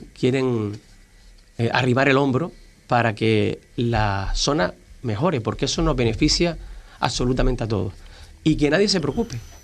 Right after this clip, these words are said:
Este alcalde, cuando tiene que dar la cara y reconocer que se ha equivocado, lo hace. Pero también tengo, o quiero tener la capacidad, primero de pedir disculpas cuando uno se equivoca, y segundo de rectificar. Pero lo que no voy a poder controlar nunca,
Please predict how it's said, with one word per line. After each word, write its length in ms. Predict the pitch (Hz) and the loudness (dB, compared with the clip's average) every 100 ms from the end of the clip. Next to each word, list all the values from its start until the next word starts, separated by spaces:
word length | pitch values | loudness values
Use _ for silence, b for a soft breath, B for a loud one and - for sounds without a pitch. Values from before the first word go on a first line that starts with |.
| - - | -10 -8
Este 160 | - | -2
alcalde, 560 | 185 180 185 180 190 - - - | -2 2 0 2 0 -2 -14 -10
cuando 220 | - 120 | -2 0
tiene 140 | 120 151 | 0 2
que 80 | 165 | 2
dar 120 | 156 | 2
la 120 | 147 | 2
cara 200 | 147 147 | 2 2
y 60 | 135 | 0
reconocer 580 | 131 127 120 - 131 - - - | -2 -2 -4 -4 -4 -6 -12 -2
que 260 | 123 113 | 2 2
se 140 | - 127 | 2 0
ha 40 | |
equivocado, 460 | 127 123 113 147 160 | 2 0 2 2 2
lo 140 | 143 | 0
hace. 240 | 180 - - - - b b b b - | 0 -4 -8 -20 -20 b b b b 0
Pero 160 | 131 | 2
también 400 | 127 117 127 139 | 4 2 2 2
tengo, 880 | 139 143 139 135 139 131 117 104 107 202 - - - | 2 0 2 2 4 4 2 0 -6 -14 -20 -14 -2
o 140 | 123 | -2
quiero 220 | 120 143 | 4 4
tener 220 | 127 127 127 | 4 0 2
la 100 | 120 | 0
capacidad, 540 | 117 113 113 123 165 b b b b | 0 0 2 2 0 b b b b
primero 260 | 165 208 | 2 4
de 80 | 175 | 4
pedir 200 | 139 156 | 4 4
disculpas 400 | 147 - 151 131 | 2 0 -2 -2
cuando 200 | 120 120 | -2 0
uno 80 | 135 | 0
se 100 | 123 | -2
equivoca, 380 | 110 120 131 - b b b b b | -2 -2 -2 -8 b b b b b
y 60 | 120 | 0
segundo 340 | 143 135 147 | 2 2 4
de 60 | 147 | 2
rectificar. 560 | 131 127 120 107 110 - - - - - | 0 -2 -2 -2 -2 -8 -20 -20 -20 -6
Pero 200 | - 139 143 | 2 4 4
lo 100 | 143 | 2
que 80 | |
no 80 | 160 | 2
voy 80 | 196 | 2
a 40 | |
poder 220 | 165 175 170 | 2 -2 -2
controlar 400 | 151 151 143 135 | -4 -2 -2 -2
nunca, 320 | 170 175 | -4 -4